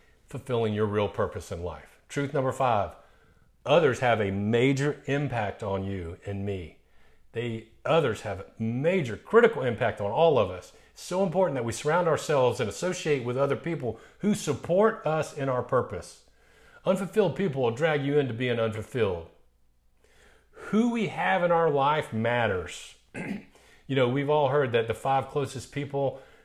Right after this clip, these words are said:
that we associate with, the five closest people in our life,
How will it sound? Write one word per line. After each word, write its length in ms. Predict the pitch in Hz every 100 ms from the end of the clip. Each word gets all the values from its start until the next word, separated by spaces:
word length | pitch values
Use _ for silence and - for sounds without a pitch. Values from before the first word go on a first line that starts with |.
| _
that 140 | 127 117
we 120 | 131
associate 560 | 120 147 139 151 143
with, 300 | 127 139 139
the 80 | 120
five 300 | 110 131 135
closest 400 | - 139 - -
people 260 | 143 127 139
in 80 | 131
our 140 | 135
life, 340 | 135 139 143